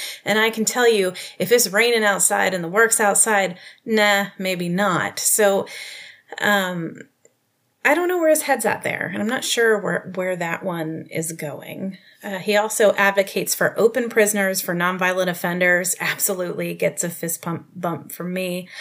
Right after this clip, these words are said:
Um, and then he lumps systematic poverty, malnutrition, and illiteracy as societal issues that we could solve with, and I quote, "enough commitment from individuals and groups completely eradicating them without government funding."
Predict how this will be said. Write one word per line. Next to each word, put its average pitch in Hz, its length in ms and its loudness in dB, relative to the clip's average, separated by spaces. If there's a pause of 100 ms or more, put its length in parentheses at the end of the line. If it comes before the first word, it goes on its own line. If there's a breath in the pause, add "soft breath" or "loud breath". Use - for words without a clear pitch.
(280 loud breath)
Um, 175 320 0
and 208 140 0
then 294 120 2
he 330 140 -4
lumps 247 480 -2
systematic 208 640 2
poverty, 240 520 0
malnutrition, 202 800 0
and 175 160 -4
illiteracy 196 720 0
as - 160 -4
societal 226 500 0
issues 190 560 -2 (500 loud breath)
that 185 140 0
we 220 120 2
could 214 180 2
solve 208 600 4
with, 190 480 0
and 190 160 -2
I 185 100 -2
quote, 185 460 2
"enough 202 340 0
commitment 233 460 -2
from 180 140 -6
individuals 202 840 0
and 196 200 -6
groups 170 360 -4
completely 226 560 -2
eradicating 180 680 -2
them 165 300 -6 (240 loud breath)
without 165 360 0
government 165 380 -4
funding." 147 480 -8